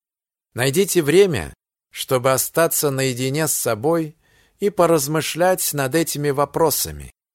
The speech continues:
Ищите ответы внутри себя. Знайте, что у вас внутри источник божественной мудрости. Свою собственную истину вы найдёте только там.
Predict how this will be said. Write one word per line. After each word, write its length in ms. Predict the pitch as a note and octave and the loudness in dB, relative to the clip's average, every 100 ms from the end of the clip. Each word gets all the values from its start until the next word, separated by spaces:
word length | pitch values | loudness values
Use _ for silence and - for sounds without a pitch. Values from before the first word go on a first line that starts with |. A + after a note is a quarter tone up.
| _ _ _ _ _ | _ _ _ _ _
Ищите 500 | G#2 G2+ - D#3+ D#3 | -6 -2 0 0 2
ответы 480 | C#3+ - C#3+ E3+ D#3+ | 0 0 0 2 0
внутри 400 | C3 C#3 B2 D3+ | 0 -4 -2 -2
себя. 600 | - C#3+ C3 E3 C#3 E2+ _ _ _ _ _ _ | 0 -4 0 0 0 -4 _ _ _ _ _ _
Знайте, 800 | - F#2 C#3+ F#3 F#3 - D#2 C#2 _ _ _ | -8 -4 -2 -2 -2 -4 -6 -10 _ _ _
что 340 | - - B2 A2+ | -12 -2 2 4
у 20 | |
вас 300 | D3+ D3+ - | 4 2 0
внутри 640 | A#2+ A2 A#2+ D3 E3 F3 _ _ _ _ | -2 -4 0 0 0 -4 _ _ _ _
источник 800 | A#2 A2+ - F#3+ - - E3+ - - | -6 -4 2 2 2 -4 -6 -6 -4
божественной 800 | A#2+ G#2 D3 D3 - C#3 C#3 | -2 0 -2 -2 -4 -4 -4
мудрости. 800 | C#3 E3 A#2+ E2+ D2+ - C2+ B1 _ _ _ _ _ _ | -2 -2 -4 -6 -6 -10 -12 -16 _ _ _ _ _ _
Свою 380 | - A2 B2+ D#3 | -6 0 0 2
собственную 800 | - E3+ F3+ - C#3 C#3+ C#3 C#3+ - | 2 0 0 -6 -6 -2 -2 -4 -6
истину 640 | D#3+ - - F#2 D#2+ C#2+ - _ _ _ _ - | -4 -4 -4 -6 -8 -12 -16 _ _ _ _ -16
вы 220 | F2+ D3+ | -2 0
найдёте 640 | G3+ F#3 B2+ D#3+ F#3 F3 | 0 -2 0 0 2 0
только 580 | F3 - F3 F#3+ - E3 | -2 2 2 2 -2 -4
там. 460 | - F#2 D#2+ C2 | -2 -4 -4 -6